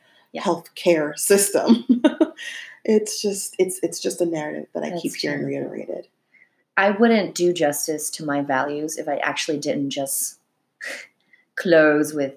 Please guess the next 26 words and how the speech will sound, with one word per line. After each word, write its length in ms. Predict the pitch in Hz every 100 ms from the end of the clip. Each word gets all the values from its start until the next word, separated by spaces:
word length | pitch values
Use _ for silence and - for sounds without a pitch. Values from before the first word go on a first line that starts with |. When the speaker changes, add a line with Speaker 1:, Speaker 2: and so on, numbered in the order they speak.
| _
Speaker 1:
two 300 | - - 175
more 260 | 165 151 147
words. 380 | 123 127 165 185
Speaker 2:
Go 140 | 247
ahead. 400 | 247 240 - - -
Speaker 1:
Which 200 | 165 -
is 220 | 165 - -
undo 520 | 175 175 180 165 151
patriarchy. 840 | 147 143 127 - 82 - - - - _
Speaker 2:
Mm. 220 | 202 202
I 1700 | 208 _ _ _ _ _ _ _ _ _ _ _ _ _ _ _ _ _
can 140 | 165
hear 260 | 175 180 170
Speaker 1:
That's 240 | 220 220
Speaker 2:
that. 260 | 196 151 -
Speaker 1:
it. 140 | -
Speaker 2:
Yes, 400 | 185 151 208 - -
yes. 560 | 214 202 185 - - -
Speaker 1:
Invest 840 | 247 240 214 208 214 - - - _ _ _ _ -
in 220 | 196 190
research 880 | 180 190 - 165 151 151 - - -
in 180 | 165 160
women's 500 | 156 156 151 151 143
reproductive 540 | 147 147 143 135 139
health. 420 | - 139 127 131 -
Invest 840 | 170 165 160 165 160 - - -